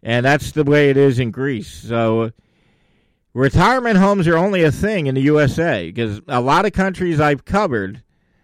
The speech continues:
uh, the elderly simply live with their, with their family member. Uh, elder, uh, retirement homes are not common. I've covered this also on other episodes from countries around the world.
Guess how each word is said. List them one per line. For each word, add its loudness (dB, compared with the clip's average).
uh, 2
the 0
elderly 4
simply -2
live 2
with 0
their, 0
with -2
their 2
family -4
member. -12
Uh, -4
elder, -2
uh, -2
retirement 0
homes -2
are -2
not -4
common. -8
I've -2
covered 2
this 4
also 4
on 2
other 0
episodes 0
from -6
countries -2
around 0
the 0
world. -2